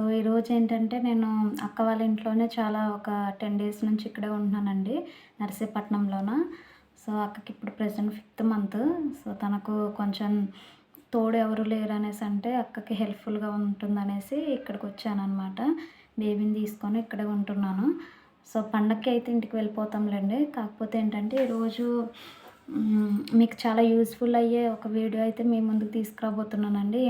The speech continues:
స్టార్ట్ చేశానండి కొత్తగా ఇప్పుడే. నాకు ఇప్పుడిప్పుడే సబ్స్క్రైబర్స్ అనేది పెరుగుతున్నారు. ప్లీజ్, ప్లీజ్, ప్లీజ్, ప్లీజ్, ఆ, నా ఛానల్ని చూసిన వాళ్ళు ఎవరైతే ఉన్నారో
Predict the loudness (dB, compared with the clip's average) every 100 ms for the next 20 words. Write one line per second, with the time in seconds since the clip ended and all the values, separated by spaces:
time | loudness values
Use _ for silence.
0 | 4 2 0 -2 0 2 2 2 -2 0
1 | 0 2 2 2 -2 0 2 2 0 -2
2 | 0 0 -2 -6 -16 -20 -20 _ -4 -2
3 | -2 -2 -2 2 2 2 -2 -2 -2 0
4 | -2 0 2 2 2 0 0 2 2 2
5 | 2 0 -4 -4 -4 0 2 0 -2 -2
6 | 2 2 0 2 4 2 -2 2 2 0
7 | -8 -18 -20 -20 -18 -4 -2 0 2 2
8 | 4 4 2 2 2 4 2 2 0 0
9 | 0 2 2 2 0 -2 0 2 2 2
10 | 0 2